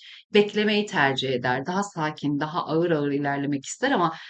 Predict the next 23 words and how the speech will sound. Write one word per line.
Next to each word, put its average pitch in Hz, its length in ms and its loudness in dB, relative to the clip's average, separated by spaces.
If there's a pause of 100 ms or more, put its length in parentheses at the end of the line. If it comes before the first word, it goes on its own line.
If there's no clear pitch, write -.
(100)
Satürn, 220 540 0
Neptün'ün 214 400 -2
de 202 80 0
koçlu 202 360 -4
olduğunu 185 300 0
düşünecek 170 460 -4
olursak 170 480 -2
hayat 175 300 -4
bizim 160 380 -4
artık 151 480 -6
çabalamamızı, 160 920 -2 (260)
hırslanmamızı, 175 920 -2 (360)
e, 160 260 0
gelişigüzel 185 760 0
davranmamamızı 160 960 0
istiyor. 165 540 -4
Bunun 175 220 -2
da 160 60 0
altını 160 360 -2
bir 202 180 -2 (320)
çizmek 196 500 0
isterim 170 380 0
arkadaşlar. 139 640 -4